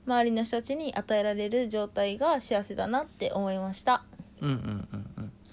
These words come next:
Speaker 2: その満たした状態、自分を満たした状態ってさ、どういう状態になるの？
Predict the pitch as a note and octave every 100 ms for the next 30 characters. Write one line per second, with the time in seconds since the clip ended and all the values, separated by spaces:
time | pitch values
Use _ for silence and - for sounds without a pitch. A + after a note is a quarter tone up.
0 | - C#3+ C#3+ E3 D4+ - D3+ A#2+ C3 A2
1 | - A2+ A2 - A#2+ D3+ E3 A#3 A#3+ A3+
2 | A3+ F3 A#2 A#2 A2+ A2 G2+ G#2+ G2+ -
3 | B2 C3+ C#3 C#3 C3+ C3+ B2+ G2+ B2+ A#2+
4 | G#2+ G2+ G2+ -